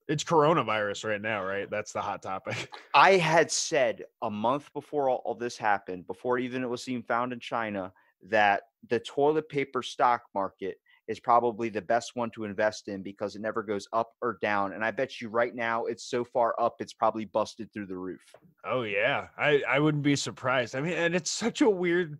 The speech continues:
Speaker 1: like, commodity to be hoarding, too. I, I wouldn't have expected that. Kudos to you for predicting. <laughs> <laughs> the toilet paper, you know?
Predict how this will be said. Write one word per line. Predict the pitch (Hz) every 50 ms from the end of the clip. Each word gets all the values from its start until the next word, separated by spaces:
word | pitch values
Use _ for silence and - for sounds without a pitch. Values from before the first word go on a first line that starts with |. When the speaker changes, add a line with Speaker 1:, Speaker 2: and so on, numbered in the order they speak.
| - -
Speaker 1:
like, | 143 131 123 107 -
commodity | - 135 131 120 117 113 120 113 110 104 92 98 98 95
to | 98
be | 87 101 101 95
hoarding, | 90 104 101 101 95 92 98 101 101 92 -
too. | - 131 107 95 92 - 98
I, | 113 120 - -
I | 135 165 214
wouldn't | 240 233 214 190 175
have | 151 131
expected | 139 - - - - 139 131 127 - 120 104
that. | 95 101 101 98 -
Kudos | 160 160 160 165 156 156 135 120
to | 117 120
you | 120 123 127 120 113
for | - - 113 110
predicting. | - - 123 110 104 117 117 - _ - 131 135 - - -
<laughs> | 254 240 - _ - - _ _ _ - - 330
<laughs> | 339 320 247 -
the | 165 160
toilet | 156 165 175 185 175 156 143 127
paper, | - 135 131 127 - 131 127 123 123
you | 123 123
know? | 131 131 131 135 131